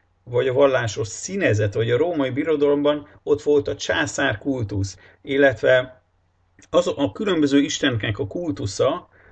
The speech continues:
ami a római állam alá tartoztak. Minden helyről valami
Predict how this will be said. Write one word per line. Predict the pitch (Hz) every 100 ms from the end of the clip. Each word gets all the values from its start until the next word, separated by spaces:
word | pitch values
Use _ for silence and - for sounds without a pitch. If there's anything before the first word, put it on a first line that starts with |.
| _
ami | 160 190 147
a | 131
római | 135 156 143 131 123 127
állam | 131 139 127 123 139
alá | 139 127 117
tartoztak. | 110 127 117 - 107 101 110 92 95
Minden | - 190 185 151 147 135 - - _
helyről | - 156 160 123 113 110 139 147 - _ _ _
valami | 120 131 139 135 135 135 131 135